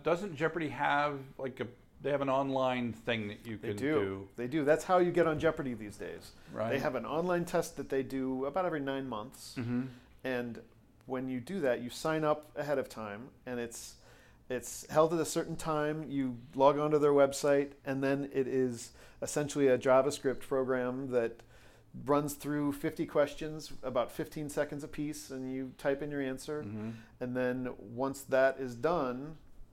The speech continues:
Speaker 2: you really don't know how you did. You don't get a score at the end or
Speaker 1: Oh,
Speaker 2: anything.
Speaker 1: interesting.
Speaker 2: And you don't know what the threshold is. Anecdotally, people have concluded that it's probably thirty-five right out of fifty. If you get thirty-five out of fifty,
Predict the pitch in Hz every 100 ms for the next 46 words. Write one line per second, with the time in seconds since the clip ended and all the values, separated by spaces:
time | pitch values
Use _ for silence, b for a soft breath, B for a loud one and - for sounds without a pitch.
0 | 120 131 147 139 127 127 120 135 180 147
1 | 147 139 135 120 120 110 104 135 120 127
2 | 143 139 113 - 135 135 131 131 123 123
3 | 123 113 113 156 139 110 98 85 - B
4 | B B - 139 143 185 175 165 160 156
5 | 151 - 196 202 165 139 120 110 139 -
6 | - - B B B - - - - -
7 | _ - - - - - - - 185 180
8 | 196 175 151 139 170 160 143 139 143 139
9 | 170 151 135 110 127 123 - - - -
10 | 165 151 135 131 - 160 147 139 143 131
11 | 123 113 113 113 110 113 104 104 - 104
12 | - - - 196 175 - 185 196 202 -
13 | 170 165 151 135 - 127 - 104